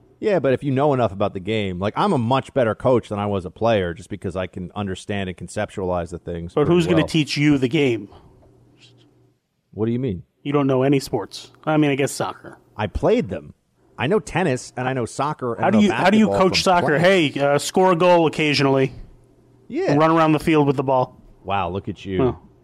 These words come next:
Speaker 1: You know what's funny is that the audience is, is ninety-five percent with you on the soccer hate, so I can't
Speaker 2: Huh.
Speaker 1: even, I can't even begin, you know? I can't even
Speaker 2: It's like watching
Speaker 1: I wish
Speaker 2: paint
Speaker 1: I had
Speaker 2: dry.
Speaker 1: tried as a kid to play quarterback or something. It would have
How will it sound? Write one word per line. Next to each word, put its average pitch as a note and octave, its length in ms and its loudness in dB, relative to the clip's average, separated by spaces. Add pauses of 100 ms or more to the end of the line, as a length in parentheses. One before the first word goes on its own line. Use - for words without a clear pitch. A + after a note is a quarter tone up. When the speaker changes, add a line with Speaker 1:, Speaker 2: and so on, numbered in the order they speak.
(160)
Speaker 1:
You C#3+ 80 -4
know G3 100 2
what's A#3+ 160 -2
funny F#3+ 220 -2
is C3+ 100 -4
that D3+ 80 -2
the C3+ 180 -4
audience F3+ 440 2
is, A#2 180 -6
is A2 300 0
ninety-five C#3 800 0
percent A#2 300 -2
with A2+ 220 -2
you G#2 120 -2
on F2+ 80 -2
the F2+ 80 -6
soccer F#2+ 400 -4
hate, D#2+ 220 -10
so F#2 80 -8
I G2 80 -2
can't B2+ 260 2
Speaker 2:
Huh. B2 60 2
Speaker 1:
even, A2 300 -2 (420)
I G#2+ 100 -6
can't C3+ 280 0
even B2+ 260 0
begin, A#2 440 0
you E2 100 -14
know? E2+ 120 -6
I G2 100 -4
can't A2+ 180 -2
even A2 80 0
Speaker 2:
It's A2 80 -4
like D3 160 0
watching D3 280 2
Speaker 1:
I C#3 40 4
wish C#4 140 2
Speaker 2:
paint D4+ 140 2
Speaker 1:
I B3 60 4
had G3 60 4
Speaker 2:
dry. A#2 120 2
Speaker 1:
tried D3+ 300 2
as B2 120 0
a A#2+ 40 -4
kid D#3+ 240 0
to A#2 80 2
play A#2 260 -2
quarterback A2 600 0
or G#2 60 -6
something. G#2 260 -4
It - 20 -2
would G3 100 2
have G3+ 40 2